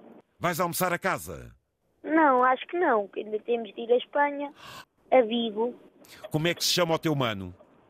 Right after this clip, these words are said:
Speaker 2: Bruno.
Speaker 1: E a tua mãe?
Speaker 2: Natália.
Speaker 1: E vocês vivem em Penela, é isso?
Speaker 2: Sim.
Speaker 1: Uma mensagem a quem tu queiras.
Speaker 2: Agradeço por, muito por me terem ajudado e por, eh, me fazerem ser uma pessoa melhor.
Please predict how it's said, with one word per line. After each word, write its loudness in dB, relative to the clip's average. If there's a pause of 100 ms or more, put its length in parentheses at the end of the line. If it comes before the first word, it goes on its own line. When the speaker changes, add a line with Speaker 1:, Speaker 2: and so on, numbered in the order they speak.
(800)
Speaker 2:
Bruno. 0 (240)
Speaker 1:
E 0
a 0
tua 0
mãe? -2 (840)
Speaker 2:
Natália. 0 (380)
Speaker 1:
E -4
vocês -2
vivem 0
em 0
Penela, 0
é 0
isso? -2 (280)
Speaker 2:
Sim. 2 (220)
Speaker 1:
Uma -2
mensagem -2 (120)
a 2
quem -4
tu -4
queiras. -4 (320)
Speaker 2:
Agradeço 2
por, -2
muito -2
por -4
me -6
terem 2
ajudado 0 (260)
e -8
por, 2
eh, 2 (480)
me -6
fazerem 0
ser -2
uma -6
pessoa 0
melhor. 0